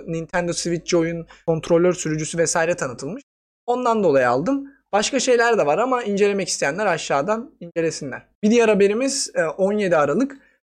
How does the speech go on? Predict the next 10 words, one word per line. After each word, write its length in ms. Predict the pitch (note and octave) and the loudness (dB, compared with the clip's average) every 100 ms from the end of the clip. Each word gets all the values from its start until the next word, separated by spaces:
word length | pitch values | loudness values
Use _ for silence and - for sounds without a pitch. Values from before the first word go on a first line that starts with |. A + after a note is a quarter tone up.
| _ - | _ -6
E, 180 | C#3 D3 | -4 0
biliyorsun 480 | G3+ B3+ A3+ B3 A#3 | 0 2 0 -2 0
bu 540 | A#3+ A3+ A3+ - - - - | 2 2 0 -6 -20 -12 -2
Windows 320 | G#3+ A#3 A#3 | 4 4 4
programlarını 580 | - A3+ G#3+ G#3+ A3+ A3+ | 2 4 4 4 4 4
Linux'ta 300 | A3 - A#3 | 2 0 0
çalıştırmak 540 | A3 G#3 G3+ A#3 A3+ | 4 4 4 0 0
için 180 | A3+ A#3 | 2 2
Wine 280 | F3+ G3+ G#3+ | 4 2 0
kullanılıyor. 800 | - D#3 C3 C3 A#3+ D4 - | -2 -2 0 2 2 2 -6